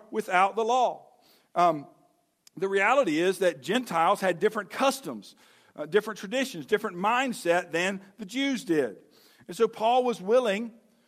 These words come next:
uh, he was willing to put himself back under the Jewish things, but he was also willing to forsake his Jewishness. You know what? I bet there were some things that Paul loved doing from his heritage that he didn't have to anymore.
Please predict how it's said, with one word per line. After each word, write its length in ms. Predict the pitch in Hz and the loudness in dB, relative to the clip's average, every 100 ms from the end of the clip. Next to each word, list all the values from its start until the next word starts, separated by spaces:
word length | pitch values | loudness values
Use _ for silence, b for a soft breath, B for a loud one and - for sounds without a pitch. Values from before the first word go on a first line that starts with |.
| _ | _
uh, 220 | - 165 160 | -12 -10 -8
he 100 | 180 | -8
was 140 | 202 165 | -8 0
willing 260 | 240 262 | 0 0
to 120 | 208 | -2
put 160 | 175 214 | -4 -2
himself 380 | 220 - 220 - | -4 0 -2 2
back 220 | 208 208 | 2 4
under 240 | 214 214 | 0 0
the 80 | 190 | -4
Jewish 220 | 160 254 | -4 -6
things, 180 | - 214 | -6 -6
but 60 | 185 | -4
he 60 | |
was 120 | 190 185 | -2 2
also 300 | 269 - 190 | 2 2 -2
willing 240 | 214 226 | -2 -4
to 120 | - | -8
forsake 560 | 196 196 175 - 254 254 | -6 -6 -4 2 2 2
his 180 | 233 175 | -6 -6
Jewishness. 800 | 185 285 254 - 139 98 - _ b b b b b - | -4 -2 -4 -6 -12 -14 -20 _ b b b b b -8
You 80 | |
know 100 | 185 | 0
what? 220 | 226 240 214 B | 4 2 0 B
I 100 | 202 | 2
bet 220 | 240 254 | 4 4
there 100 | 233 | 4
were 80 | 220 | 4
some 160 | 208 190 | 2 -2
things 340 | - 233 226 | -2 0 -2
that 140 | 180 - | -4 -4
Paul 420 | 214 247 226 B B | 0 2 2 B B
loved 520 | - 156 208 247 175 156 | -6 0 2 2 0 -6
doing 420 | 226 226 185 196 - | -2 0 -2 -4 -6
from 200 | - 180 | -4 -2
his 240 | 175 170 - B | -2 -4 -6 B
heritage 560 | 208 254 226 - 180 | 0 4 4 2 -2
that 100 | 196 | -2
he 80 | 208 | -2
didn't 140 | 269 190 | -2 2
have 240 | 208 233 | 2 2
to 120 | 190 | -2
anymore. 440 | 175 147 147 226 | -6 -4 0 0